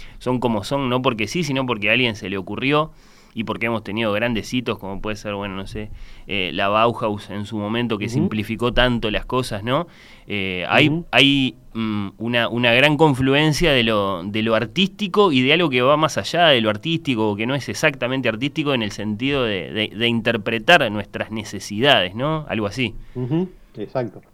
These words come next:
Speaker 2: Aparte hay como una línea delgada, ¿no? Porque delgada entre, entre lo que es artístico y lo que es creativo,
Speaker 1: Ujú.
Speaker 2: vinculado al diseño, ¿no? Porque como que cuando hablamos de arte, es mu-, todo muy subjetivo, ¿no? Eh, no estoy, no estoy respondiendo a nada.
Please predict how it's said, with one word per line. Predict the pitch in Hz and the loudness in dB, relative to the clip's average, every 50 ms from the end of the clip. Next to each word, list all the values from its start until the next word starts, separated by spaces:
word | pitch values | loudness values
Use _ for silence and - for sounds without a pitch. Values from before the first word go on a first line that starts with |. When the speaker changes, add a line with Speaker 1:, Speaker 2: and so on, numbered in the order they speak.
| _ | _
Speaker 2:
Aparte | - 123 - 170 160 196 | -4 0 2 6 8 8
hay | 190 | 8
como | 165 175 170 | 8 8 6
una | 160 170 | 6 6
línea | 185 180 160 | 6 8 8
delgada, | 135 131 131 156 190 175 143 131 120 | 6 6 6 6 8 8 6 6 4
¿no? | 123 147 139 | 2 0 -2
Porque | 143 123 101 120 110 - - - - - - - | -2 -2 -2 -2 -4 -4 -6 -16 -20 -20 -16 -10
delgada | 101 110 113 123 143 160 165 | -6 -2 0 4 4 6 6
entre, | 160 143 139 131 131 - | 6 4 4 2 0 -2
entre | 131 117 110 131 | -4 -4 -2 0
lo | 120 127 120 | 0 0 0
que | - | 0
es | 143 - | 0 0
artístico | 151 135 - - 151 151 - 196 170 - 208 196 - | 0 0 0 0 -2 0 0 0 2 2 2 2 2
y | 113 | -2
lo | 107 110 | -4 -4
que | - 131 | -4 -6
es | 120 | -6
creativo, | - - 120 117 113 104 - 143 165 180 196 196 | -4 -2 -2 -2 -2 2 4 6 8 8 8 6
Speaker 1:
Ujú. | 196 - | 4 -2
Speaker 2:
vinculado | 110 110 107 110 120 120 135 131 | -6 -4 0 2 2 4 4 2
al | 117 120 | 2 0
diseño, | 120 117 - 156 147 131 117 113 110 | -2 -2 0 0 0 0 0 -2 -4
¿no? | 117 139 151 - _ _ _ _ _ _ _ - | -6 -6 -8 -12 _ _ _ _ _ _ _ -18
Porque | - - - 113 101 | -12 -8 -6 -6 -4
como | 104 107 107 107 92 | -4 -4 -6 -4 -4
que | 107 107 104 98 - _ _ _ _ _ _ - | -4 -4 -6 -6 -8 _ _ _ _ _ _ -10
cuando | - 110 110 113 | -6 -4 0 2
hablamos | 120 131 139 151 143 123 | 2 4 4 4 4 4
de | 127 135 135 131 127 - - | 4 6 6 6 6 4 4
arte, | 131 127 143 165 170 - - 196 214 220 202 - - | 4 6 6 6 6 6 8 8 8 8 6 -2 -8
es | 117 104 | -8 -6
mu-, | 110 123 123 | -6 -6 -2
todo | - 156 151 151 | 2 4 4 6
muy | 156 165 156 | 6 4 4
subjetivo, | - 175 139 - 117 107 104 170 190 165 123 113 113 | 4 4 2 2 0 0 4 4 6 6 6 4 2
¿no? | 127 165 208 214 - - - - - - - - - - | 0 -2 -2 -4 -6 -12 -20 -20 -20 -20 -18 -16 -14 -12
Eh, | 104 104 104 104 104 107 107 98 98 | -10 -8 -8 -8 -8 -10 -10 -12 -10
no | 104 110 127 | -8 -6 -6
estoy, | 131 - 156 156 160 | -2 4 4 4 6
no | 147 147 | 4 2
estoy | 135 - 196 190 | 4 6 6 8
respondiendo | 175 185 165 - - 156 147 143 143 165 175 190 196 196 190 190 190 180 - 117 | 8 8 6 6 6 4 6 6 8 8 8 10 10 10 8 8 8 6 4 2
a | 120 | 2
nada. | 123 156 165 156 135 113 104 98 - | 4 4 4 6 4 4 2 0 -4